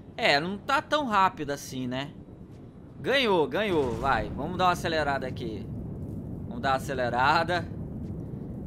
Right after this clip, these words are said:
Porque eu não sei se ele vai tá lá, né, mano? Bom, agora a gente vai disputar dessa daqui. A gente vai disputar dessa daqui. Espero que ele esteja ali.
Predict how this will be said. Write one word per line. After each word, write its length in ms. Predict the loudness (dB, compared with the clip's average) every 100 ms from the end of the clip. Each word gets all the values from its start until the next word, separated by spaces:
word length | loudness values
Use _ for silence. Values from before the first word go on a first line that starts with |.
| -8 -8 -8 -8 -8 -8 -8 -10 -8 -8 -8 -8
Porque 240 | -6 -2
eu 180 | 0 0
não 60 |
sei 180 | -2 -4
se 100 | -2
ele 140 | -4 0
vai 160 | 0
tá 160 | 2 2
lá, 320 | 4 4 4
né, 80 | 0
mano? 300 | -4 -6 -6 -8 -8 -8 -10 -10 -10 -10 -8 -10 -10 -10 -8 -8 -8 -8 -8 -6
Bom, 180 | -2 0
agora 200 | 0 0
a 20 |
gente 160 | -2 -2
vai 100 | -2
disputar 480 | -2 -6 -2 0 0
dessa 240 | -2 -2
daqui. 480 | -4 -4 -4 -4 -4
A 1400 | -8 -8 -8 -8 -8 -8 -8 -8 -8 -8 -8 -8 -8 -10
gente 100 | -8
vai 120 | -8 -8
disputar 420 | -8 -8 -4 -4
dessa 240 | -4 -6
daqui. 240 | -6 -6 -8
Espero 260 | -6 -6
que 80 | -6
ele 100 | -6
esteja 260 | -6 -4 -4
ali. 280 | -6 -8